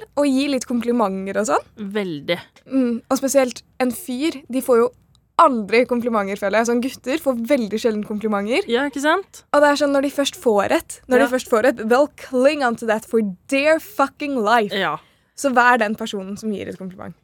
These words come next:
Speaker 2: Jeg tror, eh, sånn som jenter kan ofte være litt redde for å gi gutter kompliment for å, for at det kan virke som at de prøver seg. Men det er sånn, det er jo, eh, ja,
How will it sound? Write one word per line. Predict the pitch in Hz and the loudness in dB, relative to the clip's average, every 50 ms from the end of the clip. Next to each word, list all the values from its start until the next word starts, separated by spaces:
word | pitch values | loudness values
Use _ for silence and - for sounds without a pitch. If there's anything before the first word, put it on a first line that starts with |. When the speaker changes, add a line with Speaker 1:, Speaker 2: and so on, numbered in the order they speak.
| _ - | _ -6
Speaker 2:
Jeg | 269 294 294 | -6 -6 -4
tror, | - 277 277 277 277 277 - _ - | -2 -2 0 0 0 0 -2 _ -2
eh, | 220 254 | -2 -2
sånn | 240 - 269 240 | -2 -2 -4 -2
som | 269 277 269 254 | -2 -2 -2 -2
jenter | 202 247 254 254 226 202 - 214 220 | -2 -2 0 0 -2 -2 -2 -4 -2
kan | - 269 269 | -2 -2 -2
ofte | 269 208 - 226 | -2 -2 -2 0
være | 226 220 208 | 0 0 0
litt | 214 214 226 | 0 -2 -2
redde | 220 214 190 180 180 | -4 -4 -4 -6 -8
for | - 214 | -6 -4
å | 208 | -4
gi | 202 190 196 196 | -2 -2 -4 -6
gutter | - - 202 202 | -6 -6 -8 -4
kompliment | - 208 190 - 175 170 170 190 208 - | -4 -4 -4 -4 -4 -4 -4 -4 -4 -2
for | 220 214 | -4 -4
å, | 202 190 - 180 190 | -4 -4 -8 -12 -16
for | - - 202 | -10 -6 -4
at | 196 196 190 - | -4 -4 -4 -4
det | 220 208 | -6 -2
kan | 202 208 214 | -2 0 0
virke | 202 202 165 - - 175 | 0 -2 -2 -4 -12 -12
som | - 190 175 | -8 -6 -8
at | 180 - | -6 -4
de | 214 202 | -6 -6
prøver | 190 _ - 226 208 196 180 156 - 151 151 | -6 _ -2 0 2 2 2 0 -6 -8 -2
seg. | - 220 254 269 - _ _ _ _ _ - | 0 0 0 0 -2 _ _ _ _ _ -6
Men | 214 214 | -4 0
det | 226 226 | 2 2
er | 226 220 220 | 2 2 -2
sånn, | 202 202 196 | -2 -2 -2
det | 190 208 | 0 2
er | 196 196 220 | 2 2 2
jo, | 262 294 - - _ - - | 2 0 0 -2 _ -10 -10
eh, | 160 - _ - _ _ _ _ - - | -10 -10 _ -20 _ _ _ _ -4 0
ja, | 240 277 285 | 0 0 0